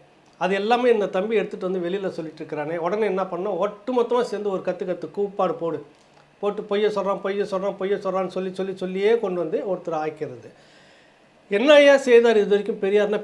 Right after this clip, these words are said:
பெரியார் தான் இடஒதுக்கீடு கொடுத்தாருன்னு சேர்ந்து ஒரு பெரிய கூப்பாடு போட்டு தமிழ்நாடு முழுக்க கத்தி கத்தி, உலகம் முழுக்க கத்தி கத்தி, அது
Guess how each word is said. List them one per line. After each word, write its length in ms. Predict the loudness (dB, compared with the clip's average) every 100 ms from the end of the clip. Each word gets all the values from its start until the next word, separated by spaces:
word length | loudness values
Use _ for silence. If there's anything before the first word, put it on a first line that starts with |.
| 0
பெரியார் 320 | 2 2 2
தான் 120 | 0
இடஒதுக்கீடு 420 | 0 -2 -4 -6 -6
கொடுத்தாருன்னு 380 | -8 -8 -6 2
சேர்ந்து 340 | 6 8 6 4
ஒரு 100 | 2 2
பெரிய 300 | -2 0 -2 -2
கூப்பாடு 300 | -2 -2 -2
போட்டு 300 | -4 -6 -6 -6
தமிழ்நாடு 800 | -4 -2 0 2 2 2 2 0
முழுக்க 260 | 0 -2 -2 -4
கத்தி 180 | -4 -6
கத்தி, 200 | -6 -6 -6
உலகம் 280 | -4 -4 -6
முழுக்க 220 | -6 -8 -8
கத்தி 180 | -8 -10
கத்தி, 240 | -10 -10 -10 -12 -12 -6
அது 100 | -4